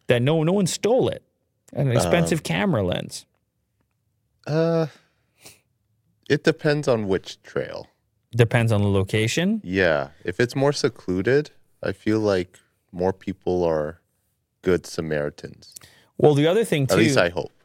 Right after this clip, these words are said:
Speaker 1: Well, the other thing, too, is that, like, that's what the comment section turned into, is people start talking about different areas and how they're, like, people started, one guy started complaining about L A. Here's the, here's the comment. "I moved to L A from Canada,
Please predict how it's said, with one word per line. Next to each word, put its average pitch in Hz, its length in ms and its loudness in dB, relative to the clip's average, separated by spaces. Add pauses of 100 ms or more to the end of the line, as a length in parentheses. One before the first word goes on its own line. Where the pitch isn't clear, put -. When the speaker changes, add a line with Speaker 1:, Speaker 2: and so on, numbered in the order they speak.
(100)
Speaker 1:
Well, 151 180 2
the 156 140 2
other 202 180 0
thing, 170 240 0
too, 165 260 0
is 113 180 0
that, 117 180 2
like, 113 200 2 (140)
that's 147 300 0
what 170 120 -2
the 147 80 0
comment 131 420 0
section 123 460 -2
turned 107 320 0
into, 110 360 -2 (1000)
is 117 200 2
people 139 280 -2
start 131 240 2
talking 127 320 0
about 110 220 2
different 117 340 -2
areas 135 540 2
and 110 200 0
how 110 280 2
they're, 104 460 2
like, 104 260 -2
people 131 200 0
started, 110 540 -2 (380)
one 117 260 2
guy 110 220 2
started 110 300 -2
complaining 104 400 0
about 98 200 2
L 92 200 2
A. 117 280 0 (200)
Here's 107 240 0
the, 110 120 -2
here's 104 240 0
the 107 60 -2
comment. 95 360 -2
"I 104 60 0
moved 127 280 0
to 123 80 2
L 104 140 0
A 110 120 2
from 104 200 -4
Canada, 98 540 0